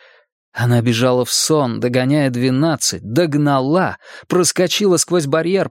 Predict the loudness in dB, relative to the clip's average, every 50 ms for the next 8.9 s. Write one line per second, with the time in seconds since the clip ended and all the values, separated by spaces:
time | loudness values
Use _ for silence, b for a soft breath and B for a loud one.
0 | -4 _ -4 -2 0 0 -2 -2 -2 -4 -8 -8 -4 -2 -2 -2 -2 -2 -4 0
1 | 0 2 2 2 0 -2 0 0 0 0 0 -2 -4 0 0 2 2 2 2 2
2 | 2 2 2 2 2 2 0 0 -2 -2 -2 -2 -2 0 0 2 2 2 2 0
3 | -2 -6 -6 -2 0 2 0 0 -2 -4 -12 B B B B B B B -6 -6
4 | -6 -4 -2 0 0 2 2 2 2 2 0 0 0 0 0 2 2 2 0 0
5 | 0 -2 -2 0 0 0 0 0 0 -2 -2 0 0 0 2 2 2 2 0 0
6 | 0 0 -2 -2 -2 -2 0 0 2 0 0 -2 -2 0 0 2 2 2 2 0
7 | 0 -4 _ -12 -12 -12 -10 -6 -6 -4 0 0 0 2 2 0 2 0 2 0
8 | 0 0 0 0 0 0 0 0 0 0 0 -2 -2 0 0 0 0 -2